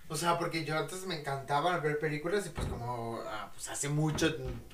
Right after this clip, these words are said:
no estaba el Netflix tan acá, pues, yo no, o sea, yo me compraba mis, mis, ah, vea-, mis D V Ds en el Blockbuster.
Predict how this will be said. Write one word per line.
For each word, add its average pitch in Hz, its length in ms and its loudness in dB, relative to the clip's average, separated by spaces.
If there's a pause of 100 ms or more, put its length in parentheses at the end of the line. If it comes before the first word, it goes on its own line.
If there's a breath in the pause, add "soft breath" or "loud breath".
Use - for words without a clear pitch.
no 113 140 -4
estaba 117 320 0
el 123 120 0
Netflix 120 520 -4
tan 113 200 0
acá, 117 360 2 (640 soft breath)
pues, 110 160 -8
yo 104 220 -2
no, 101 420 -12
o 220 40 -6
sea, 131 220 -4
yo 120 200 -6
me 165 120 -2
compraba 139 380 4
mis, 143 320 -6 (320 soft breath)
mis, 147 320 0
ah, 139 260 6
vea-, 139 440 2
mis 139 340 -4
D 147 80 4
V 156 120 6
Ds 156 280 4
en 151 180 2
el 127 120 0
Blockbuster. 135 720 2